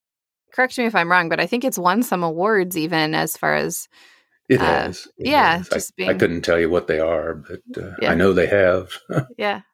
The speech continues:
Speaker 2: You know, I take care of the treks, and that's people that, uh,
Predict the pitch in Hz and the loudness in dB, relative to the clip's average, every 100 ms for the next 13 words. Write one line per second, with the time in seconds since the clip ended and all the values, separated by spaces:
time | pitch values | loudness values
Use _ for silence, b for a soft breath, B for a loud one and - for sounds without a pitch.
0 | _ _ - - 139 135 131 135 135 156 | _ _ -18 -2 0 2 2 2 2 0
1 | 151 - 147 131 104 98 - 147 147 156 | 0 2 4 4 2 -2 0 2 4 2
2 | 147 - - - - - 107 110 147 147 | -2 -12 -10 -8 -10 -6 -2 2 0 -2
3 | - - 131 127 120 117 117 98 95 90 | -6 2 2 2 2 2 0 2 2 2
4 | _ - 101 98 92 95 | _ -4 -2 -2 -4 -10